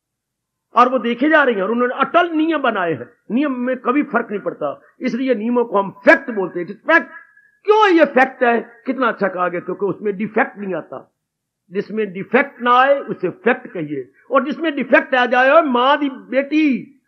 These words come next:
उसको fact कैसे कहेंगे? दुनिया स-, सदियां गुजर गई, सदियां गुजर जाएंगी, पर जहां भी कोई इंसान दाना होगा, दो और दो चार ही कहता आ रहा है।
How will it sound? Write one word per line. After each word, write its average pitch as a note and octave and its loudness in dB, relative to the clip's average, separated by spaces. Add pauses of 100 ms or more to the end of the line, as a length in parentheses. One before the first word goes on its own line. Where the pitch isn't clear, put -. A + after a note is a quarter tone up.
(100)
उसको G3+ -4
fact - -2
कैसे B3+ -2
कहेंगे? C#3+ -10 (840)
दुनिया D#4 -8
स-, G#3 -8
सदियां D#4 2
गुजर C4 0
गई, A#3 -2
सदियां D#4+ 2
गुजर B3 -2
जाएंगी, G3 -2
पर - -8
जहां D4+ 2
भी D#4 -4
कोई C4+ 0
इंसान A#3 0 (140)
दाना A3 0
होगा, G#3 2
दो A3 0
और A3+ 0
दो A3 0
चार A3 2
ही A3+ -6
कहता C4 -4
आ A#3+ 4
रहा B3+ 0
है। - -6